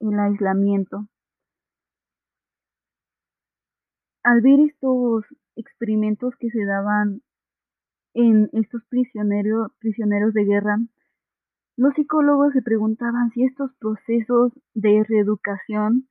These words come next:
porque así es como se le podría de-, podría llamar, podría servir con fines terapéuticos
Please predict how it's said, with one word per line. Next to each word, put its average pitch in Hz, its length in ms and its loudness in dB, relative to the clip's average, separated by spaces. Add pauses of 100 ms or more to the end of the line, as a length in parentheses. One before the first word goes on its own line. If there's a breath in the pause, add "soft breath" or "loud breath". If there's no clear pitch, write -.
(300)
porque 262 500 0
así 226 240 -8
es 226 100 -6
como 247 280 2
se 214 140 -4
le 208 100 0
podría 202 320 -4
de-, 202 240 -4 (260)
podría 196 280 -2
llamar, 196 420 -2 (480)
podría 277 600 4 (320)
servir 233 540 2
con 233 180 -2
fines 226 460 0
terapéuticos 208 920 -6